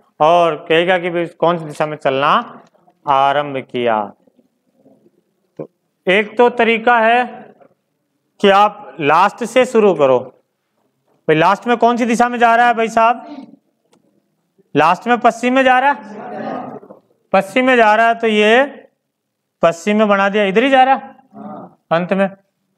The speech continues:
जब लास्ट में पश्चिम में जा रहा है, उससे पहले उसने turn किधर लिया था?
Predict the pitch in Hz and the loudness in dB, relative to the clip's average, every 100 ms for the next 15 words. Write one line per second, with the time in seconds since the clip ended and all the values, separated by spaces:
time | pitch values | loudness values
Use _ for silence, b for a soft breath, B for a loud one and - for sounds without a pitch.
0 | _ 196 226 220 214 220 262 254 226 226 | _ -2 2 2 2 0 -2 0 0 0
1 | 262 277 247 214 226 240 180 185 220 - | 0 2 4 2 2 2 2 0 -2 -10
2 | _ _ _ _ _ _ - 196 - 254 | _ _ _ _ _ _ -2 -2 0 0
3 | 247 247 254 226 254 247 247 240 254 240 | 2 2 2 0 -2 0 2 0 -2 -2
4 | 233 254 254 247 254 254 | 0 2 2 2 2 0